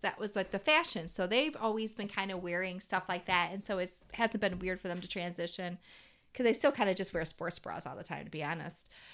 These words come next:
Um, you know, but yeah, back when, in the day, it was like you wore those, like, um,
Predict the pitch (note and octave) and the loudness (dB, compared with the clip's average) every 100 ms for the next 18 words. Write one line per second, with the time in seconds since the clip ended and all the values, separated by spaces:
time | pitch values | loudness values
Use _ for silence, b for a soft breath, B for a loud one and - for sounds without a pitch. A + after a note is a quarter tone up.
0 | B B G3+ F3 D#3+ D#3 - b b b | B B 4 6 4 0 -10 b b b
1 | b - - A#3 F#3+ E3+ G#3+ E4 E4+ - | b -20 -6 0 2 2 2 4 4 6
2 | G#3 - A3+ G#3+ G#3 F#3 A3 D4+ A3+ A3+ | 4 4 -4 -2 -2 0 2 2 2 0
3 | F#3+ G3 F#3+ G3 A3+ A3 F#3 F#3+ F3 F3 | -2 -2 -2 0 2 2 0 2 2 2
4 | - - G3 F3+ E3 E3 | -6 -2 2 4 2 -2